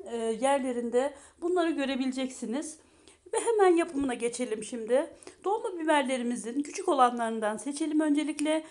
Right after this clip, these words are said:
Daha sonra güzelce yıkayalım dolma biberlerimizi ve iç kısımlarını çıkartalım. Bir tepsi veya sofra bezine serip bir gece bu şekilde bekletelim ve kurumasını sağlayalım. Buna dikkat edin.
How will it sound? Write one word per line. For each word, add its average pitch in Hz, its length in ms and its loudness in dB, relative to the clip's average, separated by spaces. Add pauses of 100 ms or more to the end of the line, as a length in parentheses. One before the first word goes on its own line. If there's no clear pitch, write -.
(240)
Daha 440 220 -2
sonra 254 440 -2
güzelce 302 460 2
yıkayalım 285 540 -2
dolma 294 360 -2
biberlerimizi 285 760 -2 (360)
ve 381 200 2
iç - 120 -6
kısımlarını 254 600 -4
çıkartalım. 220 680 -2 (340)
Bir 427 200 4
tepsi 370 360 0
veya 247 240 6
sofra 330 340 -4
bezine 233 340 -4
serip 311 440 0 (320)
bir 427 200 8
gece 285 240 2
bu 349 60 -2
şekilde 240 460 -4
bekletelim 330 580 0
ve 302 100 -2
kurumasını 262 500 0
sağlayalım. 196 680 -2 (440)
Buna 427 240 0
dikkat 359 320 -2
edin. 240 340 -8